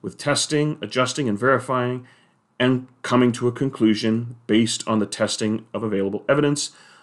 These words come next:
of an undeniable law or truth. And even that conclusion can develop over time as our knowledge of the world continues to expand.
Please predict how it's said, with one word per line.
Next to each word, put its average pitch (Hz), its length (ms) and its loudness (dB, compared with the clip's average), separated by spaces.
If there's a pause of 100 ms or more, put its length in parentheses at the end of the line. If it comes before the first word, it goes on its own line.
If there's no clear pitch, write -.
(140)
of 123 100 4
an 120 180 0
undeniable 104 840 4
law 98 360 0
or 98 140 -2
truth. - 480 -6 (520)
And 104 120 0
even 127 300 6
that 107 240 2
conclusion 160 640 2 (100)
can 107 220 0
develop 98 480 0
over 104 240 2
time 95 360 -6
as 92 120 -6
our 90 100 -4
knowledge 95 380 -2
of 98 80 -8
the 92 40 -4
world 92 360 -6
continues 92 400 -6
to 95 120 -10
expand. 131 440 -4